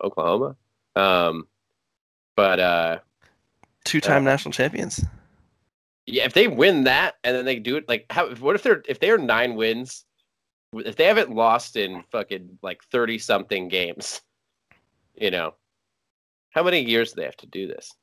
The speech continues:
Speaker 1: It's like, that would be funny.
Speaker 2: Yeah, it's like the Penn State teams from, like, the late sixties who just couldn't stop winning, but
Speaker 1: Yeah.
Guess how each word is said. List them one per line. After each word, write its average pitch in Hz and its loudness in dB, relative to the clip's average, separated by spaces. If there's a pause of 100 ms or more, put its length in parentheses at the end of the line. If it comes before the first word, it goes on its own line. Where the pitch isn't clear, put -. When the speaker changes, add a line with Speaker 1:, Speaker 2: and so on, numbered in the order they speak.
(220)
Speaker 1:
It's - -20
like, 65 -10
that 101 2
would - -4
be - -14
funny. - -12 (480)
Speaker 2:
Yeah, 147 2
it's - 0
like 131 0
the - -8
Penn 117 -2
State 120 -2
teams 131 -4
from, - -6
like, 113 -6
the 117 -4
late 113 2
sixties - 0 (300)
who 135 -12
just 120 -6
couldn't 127 0
stop 120 2
winning, 113 -2
but 113 0 (920)
Speaker 1:
Yeah. 87 -2